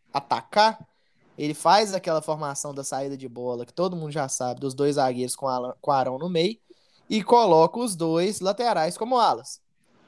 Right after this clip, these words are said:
Só que abençoado do René, ele não consegue jogar pra frente. Ontem, eu não sei se vocês repararam, mas o Renato até ficou pedindo ele, "René, vai pra dentro dos cara." Mano,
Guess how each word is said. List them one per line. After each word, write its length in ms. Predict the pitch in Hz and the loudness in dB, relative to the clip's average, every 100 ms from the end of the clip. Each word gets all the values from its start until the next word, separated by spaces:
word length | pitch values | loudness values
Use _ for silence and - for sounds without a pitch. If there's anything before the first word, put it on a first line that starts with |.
| _ | _
Só 320 | - - 294 - | -12 2 2 2
que 140 | - | 0
abençoado 680 | 247 202 226 - 180 165 156 | -4 -4 -10 -6 -4 -4 -6
do 80 | 139 | -14
René, 300 | 131 127 196 | -14 -12 -8
ele 320 | 214 180 202 | -8 -8 -8
não 240 | 220 269 | -8 -8
consegue 1300 | 302 302 370 370 - - 247 269 285 190 160 156 117 - _ _ _ | -6 -2 -2 -2 -6 -2 4 4 4 -2 -16 -16 -18 -20 _ _ _
jogar 320 | 165 214 185 | -4 -2 -2
pra 180 | - 165 | -2 -2
frente. 580 | 143 - 123 117 - - _ _ _ _ _ _ _ _ - - | -2 -8 -10 -14 -20 -20 _ _ _ _ _ _ _ _ -20 -4
Ontem, 560 | 190 254 - 175 113 - | 0 0 0 -8 -8 -10
eu 100 | 170 | -8
não 60 | 190 | -6
sei 180 | 208 196 | -6 -6
se 60 | |
vocês 140 | 208 202 | -4 -6
repararam, 500 | 185 147 143 214 190 | -2 0 4 2 2
mas 160 | 175 | -6
o 40 | 175 | -8
Renato 420 | 196 180 202 202 | -8 -6 -6 -6
até 180 | 226 226 _ | -8 -8 _
ficou 240 | - - | -16 -14
pedindo 420 | 208 262 180 254 | -6 -6 -4 -2
ele, 140 | 233 208 | -2 2
"René, 580 | 247 254 247 302 214 - _ _ _ - | 2 4 4 4 2 -2 _ _ _ 2
vai 240 | 233 330 | 4 4
pra 240 | 330 330 | 6 4
dentro 360 | 285 277 339 285 | 4 -2 -12 -12
dos 240 | 226 339 | -14 -14
cara." 560 | - 240 247 302 190 107 _ _ _ _ _ _ _ _ - | -8 -2 0 0 -4 -8 _ _ _ _ _ _ _ _ -8
Mano, 460 | 277 262 151 117 | -4 -4 -6 -14